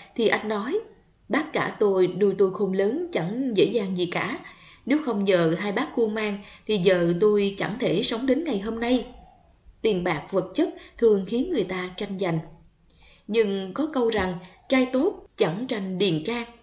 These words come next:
gái tốt chẳng tranh đồ cưới" hay sao? Nếu như không học hành, không có nghề nghiệp ổn định, thì dù sở hữu nhiều tài sản đến đâu cũng không giữ được lâu. Tôi nhất định học tập,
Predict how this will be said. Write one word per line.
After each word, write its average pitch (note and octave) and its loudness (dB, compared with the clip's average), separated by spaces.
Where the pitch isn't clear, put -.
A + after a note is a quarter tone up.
gái C4+ 2
tốt D4+ 0
chẳng F3+ -4
tranh G3 -4
đồ F3+ 4
cưới" A#3 0
hay D4 -2
sao? B3 -2
Nếu C#4 6
như A#3+ 6
không C4+ 0
học B3+ -2
hành, F#3 -2
không G#3 -2
có C#4 2
nghề D4 4
nghiệp F3+ 2
ổn G3 -2
định, E3 2
thì A#3 0
dù G#3+ 4
sở A3 0
hữu G#3 4
nhiều B3 2
tài F#3 -4
sản E3 -2
đến C4+ 0
đâu A#3+ 2
cũng G3 4
không G3 -6
giữ F3 0
được - -2
lâu. A3 -2
Tôi G#3+ 8
nhất B3+ -2
định E3+ 0
học G3 -8
tập, G3 -4